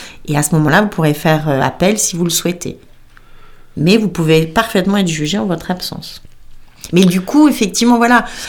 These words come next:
des mineurs qui vont commettre des actes de délinquance, vous avez cette frustration de l'application de la loi qui est compliquée. Le message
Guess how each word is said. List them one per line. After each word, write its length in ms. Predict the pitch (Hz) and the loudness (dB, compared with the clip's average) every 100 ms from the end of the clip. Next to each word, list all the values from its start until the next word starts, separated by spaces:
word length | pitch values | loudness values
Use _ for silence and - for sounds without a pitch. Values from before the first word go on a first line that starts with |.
| - | -10
des 140 | 165 190 | 2 4
mineurs 440 | 196 196 208 208 | 6 4 4 0
qui 120 | - | -2
vont 160 | 170 175 | 0 0
commettre 300 | 180 170 165 | 0 0 0
des 160 | 165 175 | 0 0
actes 140 | 165 | 0
de 60 | 160 | 0
délinquance, 600 | 156 156 180 254 254 - | 0 0 0 0 0 -4
vous 80 | 170 | -2
avez 80 | 160 | 0
cette 200 | 160 156 | 0 -2
frustration 640 | - 165 - 160 160 - 220 | -4 -6 -2 -2 0 0 -2
de 500 | 180 156 160 156 151 - - - 160 | -2 -2 0 0 -2 -8 -18 -8 0
l'application 580 | 160 - - 160 160 | 0 0 0 0 2
de 40 | 170 | 2
la 100 | 165 | 4
loi 160 | 190 | 2
qui 140 | 196 175 | 0 -4
est 20 | |
compliquée. 580 | 170 170 226 - 254 233 | -4 -2 -4 2 4 4
Le 140 | 196 | 4
message 580 | 175 180 - 185 180 165 | 2 0 2 2 2 0